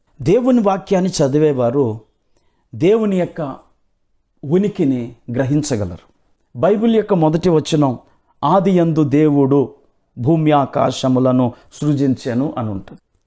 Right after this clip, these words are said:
అలాగే కీర్తనల గ్రంథం పంతొమ్మిది అధ్యాయం మొదటి వచనంలో, "ఆకాశములు దేవుని మహిమను వివరించుచున్నవి,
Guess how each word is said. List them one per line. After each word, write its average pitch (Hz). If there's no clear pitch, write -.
అలాగే 208
కీర్తనల 190
గ్రంథం 170
పంతొమ్మిది 165
అధ్యాయం 156
మొదటి 143
వచనంలో, 143
"ఆకాశములు 202
దేవుని 170
మహిమను 151
వివరించుచున్నవి, 131